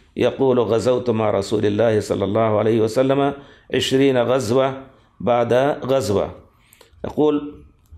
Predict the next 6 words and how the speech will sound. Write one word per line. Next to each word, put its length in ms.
بعد 260
هذا 580
الطبر-، 380
الطبراني: 800
"هذه 380
الحكاية 800